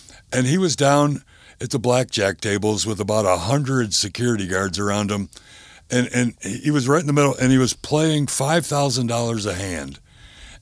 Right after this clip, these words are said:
And he must have lost thirty or forty hands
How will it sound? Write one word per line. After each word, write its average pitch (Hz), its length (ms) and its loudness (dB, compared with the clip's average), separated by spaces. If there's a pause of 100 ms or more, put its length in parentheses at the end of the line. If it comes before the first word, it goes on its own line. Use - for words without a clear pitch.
And 143 140 0
he 170 120 2
must 180 300 2
have 139 80 0
lost 123 480 2 (840)
thirty 147 420 2
or 123 120 4
forty 123 400 0
hands 110 680 0